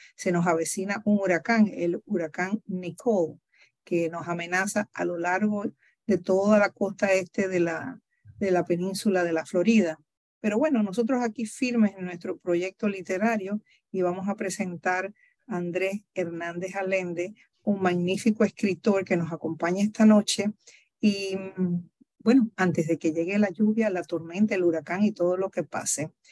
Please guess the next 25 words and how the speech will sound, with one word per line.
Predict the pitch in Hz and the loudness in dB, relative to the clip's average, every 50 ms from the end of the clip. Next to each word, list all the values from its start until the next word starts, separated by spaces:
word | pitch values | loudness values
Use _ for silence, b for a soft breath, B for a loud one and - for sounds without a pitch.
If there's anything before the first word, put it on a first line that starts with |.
| B B B B B B | B B B B B B
Así | - 175 175 - - 214 180 | -8 -4 -4 0 0 0 0
que | - - - 220 214 208 226 | 0 2 4 4 6 6 4
nosotros | - 185 190 165 180 208 208 220 240 226 | 2 -2 -4 0 2 2 4 4 4 6
adelante | 220 214 202 196 185 185 190 196 202 208 214 - 202 | 6 6 6 4 4 2 2 0 0 -2 -2 -4 -6
con | - - 185 180 | -6 -6 -8 -8
nuestro | 175 170 156 - - 175 160 | -6 -8 -8 -4 -4 -4 -4
proyecto. | - 170 170 165 170 165 156 147 - - 156 147 147 b b b b b _ | 0 -2 0 0 0 -2 -2 -4 -8 -14 -16 -16 -16 b b b b b _
En | 214 214 208 | 2 2 4
primer | - 220 208 233 247 | 4 4 4 6 6
lugar, | 269 285 262 277 269 269 | 6 4 6 4 2 2
les | 262 240 220 | 2 0 -2
quiero | - - 226 226 247 240 | 0 0 0 0 0 -2
decir | 220 214 - 233 226 214 | -2 -2 -2 -4 -6 -4
que | - | -6
hoy | 202 190 | -10 -8
tenemos | 185 202 202 208 208 214 214 202 | -8 -10 -8 -4 0 0 2 2
un | 208 208 202 202 196 | 2 -2 -2 -6 -8
invitado. | 180 175 170 - - 196 202 196 185 175 | -6 -6 -6 -4 -6 -4 -2 -4 -4 -6
Este | - 190 214 - - 277 | -8 -10 -10 -2 0 0
invitado | 269 269 247 - 269 262 | 0 0 0 -4 -2 2
es | 233 214 | 4 4
un | 214 | 4
invitado | 208 208 208 - 208 208 208 208 | 4 2 -4 -6 -4 -4 -4 -4
de | 202 180 | -4 -4
lujo. | 160 156 147 139 - 135 - | -4 -4 -6 -8 -12 -16 -18